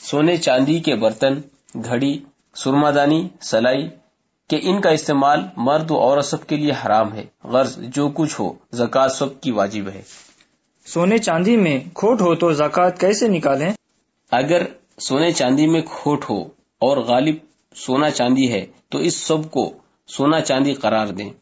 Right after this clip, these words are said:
Speaker 1: کھوٹ کا کوئی اعتبار نہیں، اور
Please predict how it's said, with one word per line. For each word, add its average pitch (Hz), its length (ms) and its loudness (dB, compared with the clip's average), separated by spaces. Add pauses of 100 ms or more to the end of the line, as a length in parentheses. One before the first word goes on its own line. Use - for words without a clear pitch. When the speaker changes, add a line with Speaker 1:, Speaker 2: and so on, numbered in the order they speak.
(440)
Speaker 1:
کھوٹ 139 320 -4
کا 147 140 2
کوئی 143 260 -2
اعتبار 107 400 0
نہیں، 104 260 -8 (560)
اور 143 160 2